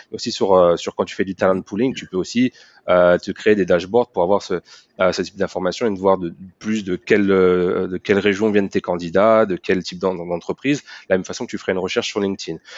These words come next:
Donc aujourd'hui, oui, c'est vrai qu'on fait beaucoup de recherches sur, euh, Excel, p-, enfin de, de, de, de stockage sur Excel, parce que c'est ce qui nous vient le plus naturellement. Maintenant, avec le temps, euh, je pense que tu peux développer beaucoup d'autres, euh, d'autres outils qui vont t'aider, euh, qui vont t'aider à faire ça.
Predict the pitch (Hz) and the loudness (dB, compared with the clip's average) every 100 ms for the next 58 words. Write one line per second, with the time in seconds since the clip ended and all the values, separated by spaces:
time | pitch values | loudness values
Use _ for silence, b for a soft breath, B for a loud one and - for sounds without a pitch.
0 | B - 104 117 139 165 160 120 147 - | B 0 4 6 8 6 6 4 4 2
1 | 113 107 117 139 123 123 - 131 - - | 0 2 2 2 2 2 2 0 0 -2
2 | 98 98 95 98 127 120 - - 113 92 | 4 4 2 2 2 2 -2 -4 -2 0
3 | 87 82 82 85 87 85 92 117 - 110 | -2 -6 -10 -12 -12 -10 -6 -6 -2 -2
4 | - 98 - 131 123 - B B B - | 0 -2 2 4 4 2 B B B -4
5 | - 110 - 110 - 98 - 110 107 101 | 0 0 0 -2 -2 -4 -2 -4 -2 2
6 | 107 101 - 104 - 101 95 117 180 - | 2 2 2 0 2 2 2 2 -2 -4
7 | B B B - 110 113 131 139 175 170 | B B B 0 0 0 2 4 4 4
8 | 120 110 - 117 117 143 170 170 - 101 | 4 2 2 0 2 2 2 -2 0 4
9 | 98 95 90 - 95 - 139 - - - | 4 4 0 -8 -6 -2 -2 -2 -12 -8
10 | 101 98 101 107 104 101 123 113 - 101 | -2 0 0 0 -2 -4 -2 -2 2 2
11 | 92 92 104 107 - - 101 95 90 101 | 2 -2 -10 -10 -8 -8 -4 -6 -2 0
12 | 113 101 87 85 92 90 101 104 98 98 | 2 2 0 -4 -8 -4 2 2 2 -4
13 | - 85 | -2 -4